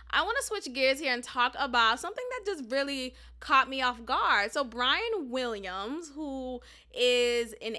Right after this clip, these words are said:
anchor of M S N B C for three decades. He spent three decades anchoring for this platform and delivering news, hardcore news, hardcore politics, and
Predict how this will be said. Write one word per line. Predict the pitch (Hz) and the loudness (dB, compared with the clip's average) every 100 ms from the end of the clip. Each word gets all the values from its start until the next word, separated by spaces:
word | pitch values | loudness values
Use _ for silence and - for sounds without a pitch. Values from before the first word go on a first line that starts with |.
| - | -4
anchor | 240 269 277 285 277 277 277 269 - | -2 -2 -2 0 2 4 2 0 -2
of | 220 233 220 - - | 0 2 2 -2 -6
M | 240 | -4
S | 277 - | -4 -4
N | 269 254 | -4 -4
B | 262 | -6
C | 262 247 233 233 226 247 - _ | -6 -8 -6 -6 -8 -12 -16 _
for | _ - 262 233 214 | _ -4 0 2 0
three | - 226 247 302 330 330 - 202 180 | -6 -8 -4 -2 -2 -4 -8 -14 -6
decades. | 220 226 226 247 185 127 101 - | -2 -2 -4 -10 -8 -10 -14 -12
He | 262 277 | -10 -10
spent | - 254 220 - | -4 -4 -4 -8
three | 208 240 277 285 | -8 -6 -4 -4
decades | 233 226 226 262 226 220 220 - | -2 -4 -4 -2 0 0 -2 -6
anchoring | 208 233 233 247 233 233 | -4 -4 -4 -6 -4 -6
for | 240 - 220 220 220 208 | -8 -4 -2 0 0 -2
this | 190 208 208 | -6 -8 -8
platform | - 226 185 - 208 196 196 196 - - - | -6 -2 -2 -4 -10 -8 -8 -10 -18 -20 -8
and | - 262 262 | 0 2 2
delivering | 262 254 247 262 262 262 247 | 0 -2 -2 -2 0 -2 -4
news, | 226 247 254 254 254 - - | -4 -4 -4 -6 -8 -10 -6
hardcore | 233 240 247 - 277 247 247 247 | 0 0 0 -6 -2 2 2 0
news, | 240 233 247 254 254 254 | -2 -6 -4 -4 -4 -6
hardcore | 240 233 233 - 240 233 | -2 0 0 -2 -6 -6
politics, | - 202 233 233 - 233 233 - | -4 -2 -2 -4 -6 -4 -4 -6
and | 208 208 | -6 -6